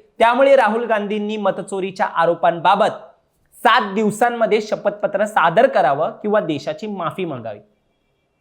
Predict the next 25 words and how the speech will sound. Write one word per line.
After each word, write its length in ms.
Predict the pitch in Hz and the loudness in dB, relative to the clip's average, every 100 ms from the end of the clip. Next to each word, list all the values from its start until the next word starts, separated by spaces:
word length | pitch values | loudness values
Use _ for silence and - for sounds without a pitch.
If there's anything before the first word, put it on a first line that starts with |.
| _ _ _ - | _ _ _ 2
हे 80 | 185 | 4
मुख्य 340 | 202 - 208 | 4 -2 -4
निवडणूक 440 | 202 190 190 208 208 | -2 -4 -4 -6 -2
आयुक्त 460 | 160 175 185 - 190 220 - - _ _ - | 0 0 -4 0 2 2 0 -18 _ _ -12
ज्ञानेश 600 | 131 175 175 220 240 - | -4 0 0 0 -4 -8
कुमार 260 | 175 175 214 | -4 0 0
यांनी 260 | 175 147 | 0 -6
म्हटलं. 320 | 175 147 127 - _ _ _ _ - | -8 -10 -14 -20 _ _ _ _ -4
आता 200 | 196 269 | 4 6
या 180 | 269 | 6
पत्रकार 520 | 277 226 233 226 240 240 | 4 0 0 -2 -2 -2
परिषदेनंतर, 960 | 226 214 214 202 214 185 170 220 160 - - _ | -2 -4 -4 -2 0 0 0 2 2 0 -12 _
निवडणूक 520 | 165 185 233 247 285 | -2 0 2 2 0
आयोगाच्या 520 | 208 202 202 196 - 151 | -2 -2 0 -2 -4 -8
पत्रकार 460 | 185 165 165 165 | -8 -6 -2 -2
परिषदेनंतर 920 | 165 156 147 151 139 139 139 151 170 202 - _ - | -2 -8 -8 -10 -10 -10 -8 0 2 2 -8 _ 0
राहुल 400 | 170 180 202 233 | 2 4 2 0
गांधींनी 440 | 214 185 180 185 | 0 0 -4 -6
थेट 440 | 180 - 226 214 - - _ _ 156 | -10 -2 0 2 -2 -14 _ _ -6
निवडणूक 640 | 180 185 196 202 214 214 | 0 2 2 0 -6 -6
आयोगाच्या 520 | 160 165 175 175 175 180 | -2 -2 0 0 -2 -8
तीनही 560 | - 226 247 247 262 - | -4 -2 0 0 -2 -2
आयुक्तांना 580 | 180 202 202 196 175 185 | -2 -2 -2 -2 0 -4
आता 280 | 175 - 170 | -6 -4 -4
मोठा 380 | 156 143 - | -6 -8 -4